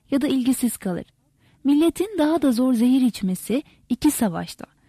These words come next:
Balkan ve Birinci Dünya Savaşı, binlerce insanın ölmesi için yıllar geçmesi gerekiyordu. Millet daha çok ezilecek, aç kalacak, sefil düşecek,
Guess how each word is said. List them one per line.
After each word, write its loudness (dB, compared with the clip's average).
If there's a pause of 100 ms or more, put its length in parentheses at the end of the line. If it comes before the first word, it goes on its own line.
(200)
Balkan 0
ve 2
Birinci 2
Dünya 2
Savaşı, -8 (320)
binlerce 4
insanın 2
ölmesi 0
için -2
yıllar 2
geçmesi 0
gerekiyordu. -8 (600)
Millet 2
daha 2
çok -6
ezilecek, -4 (220)
aç -2
kalacak, -4
sefil -2
düşecek, -4